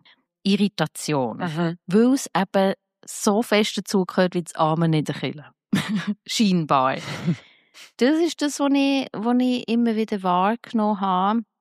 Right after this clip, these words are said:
Speaker 1: Und dass das dementsprechend auch den Druck auslöst bei gebenden Personen, so, das ist etwas, was ich muss machen.
Speaker 2: Mhm.
Speaker 1: Und das ist völlig egal, ob ihr das selber möchtet und ob ihr das selber geniessen, weil das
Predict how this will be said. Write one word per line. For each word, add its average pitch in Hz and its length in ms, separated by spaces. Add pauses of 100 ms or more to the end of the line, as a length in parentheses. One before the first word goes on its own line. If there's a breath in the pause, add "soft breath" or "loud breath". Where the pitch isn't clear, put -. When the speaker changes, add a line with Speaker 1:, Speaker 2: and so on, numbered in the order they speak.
(200)
Speaker 1:
Und 196 260
dass 196 200
das 247 240
dementsprechend 233 960
auch 190 180
den 190 220
Druck 196 440 (100)
auslöst 185 920
bei 160 340 (100)
gebenden 262 600
Personen, 214 800
so, 190 200 (100)
das 180 160
ist 160 120
etwas, 175 240
was 175 100
ich 170 100
muss 156 280
machen. 120 600
Speaker 2:
Mhm. 160 400 (840 soft breath)
Speaker 1:
Und 185 220
das 190 140
ist 196 140
völlig 220 380
egal, 180 600
ob 185 220
ihr 185 180
das - 200
selber 160 360
möchtet 180 460
und 175 120
ob 165 160
ihr 160 100
das - 220
selber 156 320
geniessen, 226 640
weil 202 140
das - 220